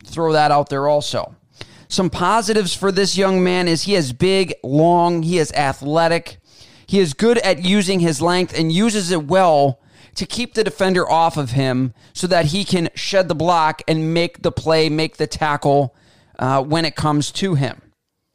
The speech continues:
He is also, seems like he has very good ball instincts,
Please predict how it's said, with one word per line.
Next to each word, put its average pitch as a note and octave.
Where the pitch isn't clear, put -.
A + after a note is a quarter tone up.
He E3+
is F#3
also, A3+
seems A3
like G3+
he F3+
has F3+
very F3
good D#3+
ball D3+
instincts, D#3+